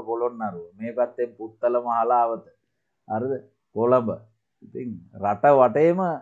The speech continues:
කට්ටිය ඉන්නවා. මම රට වැඳ ඉන්නේ. හරිද? ඉතින් ඒ නිසා හරි ලේසි. ඉතින් දැන් බෙලියත්ත පැත්තේ ඉන්න කට්ටිය කොහෙද?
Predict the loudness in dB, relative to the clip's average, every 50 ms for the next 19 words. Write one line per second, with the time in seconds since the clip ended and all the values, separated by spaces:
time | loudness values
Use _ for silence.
0 | -12 _ _ _ 0 0 0 0 0 2 4 4 4 2 2 -2 -4 -6 -6 -8
1 | -2 0 2 4 6 6 6 6 6 6 4 4 4 4 4 2 0 0 -4 -8
2 | -14 _ _ -20 _ _ _ _ _ _ _ _ _ _ -10 -8 -8 -8 -10 -14
3 | _ _ _ _ _ _ _ _ _ _ _ _ -10 -6 -4 -2 0 2 0 0
4 | 0 0 2 2 2 4 2 2 2 4 4 4 4 2 -2 -8 -16 -18 _ _
5 | _ _ _ _ _ _ _ -16 -10 -8 -8 -6 -6 -6 -8 -8 -8 -12 -16 _
6 | _ _ _ _ _ _ _ -6 -4 -2 -2 2 4 4 4 4 2 -2 0 2
7 | 2 2 0 -4 _ _ _ _ _ _ -2 -2 -2 -4 _ -4 -4 -4 -4 -6
8 | -8 -4 -2 -2 -2 -2 -4 -6 -6 -2 -2 0 0 0 0 0